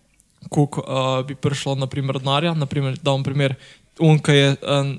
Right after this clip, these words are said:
po malih dipih kupoval, bi imel tek petsto, na primer, tisoč, eh,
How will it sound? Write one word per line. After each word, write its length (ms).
po 140
malih 280
dipih 300
kupoval, 440
bi 100
imel 160
tek 360
petsto, 600
na 180
primer, 400
tisoč, 480
eh, 60